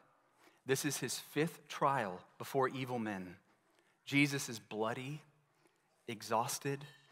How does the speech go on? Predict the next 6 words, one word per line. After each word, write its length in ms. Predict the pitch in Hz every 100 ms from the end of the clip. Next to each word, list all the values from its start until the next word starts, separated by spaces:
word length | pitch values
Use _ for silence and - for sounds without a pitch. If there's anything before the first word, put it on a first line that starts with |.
| - - - _
and 140 | 127 107
the 60 |
pain 500 | - - 127 139 143 120
is 140 | 110
just 500 | - 135 139 - - - _
beginning. 500 | 113 110 107 90 87